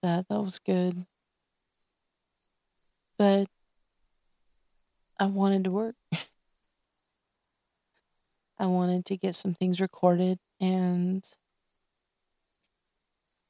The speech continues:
it really, it really bothered me because then I had to wait until Monday to be able to record.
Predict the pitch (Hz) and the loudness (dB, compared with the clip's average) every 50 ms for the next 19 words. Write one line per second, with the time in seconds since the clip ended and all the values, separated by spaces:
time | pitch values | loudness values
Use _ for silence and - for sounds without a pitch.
0 | _ _ - 208 202 202 208 208 202 196 190 190 185 180 185 _ _ _ _ - | _ _ -2 2 4 4 4 4 4 4 4 2 2 0 -2 _ _ _ _ -4
1 | 202 190 185 196 190 190 180 170 185 180 185 185 180 180 170 170 165 160 160 160 | -2 -2 0 2 2 2 2 2 2 4 4 4 4 2 2 0 -2 -2 -2 -2
2 | 160 165 185 - - - 196 180 170 - - 190 185 185 180 180 170 185 185 175 | -4 -6 -8 -8 -2 0 0 0 0 0 2 2 4 4 4 2 2 0 -2 -2
3 | - - 180 170 165 165 165 165 170 - _ _ _ _ _ _ _ _ _ _ | -4 -6 -6 -4 -2 -2 -2 -2 -2 -4 _ _ _ _ _ _ _ _ _ _
4 | _ _ _ _ _ _ _ _ - 180 180 175 - - - 175 175 175 175 175 | _ _ _ _ _ _ _ _ 0 2 2 2 2 2 2 2 4 4 4 4
5 | 175 170 170 165 175 170 175 175 175 175 175 175 170 170 170 165 - - - 175 | 4 2 2 0 0 0 0 2 2 2 2 2 2 2 0 -2 -4 -2 -2 0
6 | 175 170 165 | 0 0 0